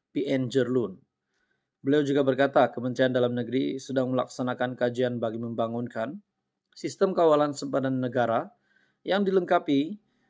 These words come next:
sistem pengawasan terkini dan teknologi kecerdasan buatan A I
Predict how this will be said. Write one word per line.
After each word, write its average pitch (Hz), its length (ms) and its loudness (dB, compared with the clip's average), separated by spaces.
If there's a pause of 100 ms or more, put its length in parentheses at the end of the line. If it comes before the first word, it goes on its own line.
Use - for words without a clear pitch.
(120)
sistem 151 640 -2
pengawasan 131 560 -2
terkini 123 320 -6
dan 117 320 -4
teknologi 123 880 -4
kecerdasan 117 880 -4
buatan 113 560 -2
A 123 320 -2
I 190 160 -6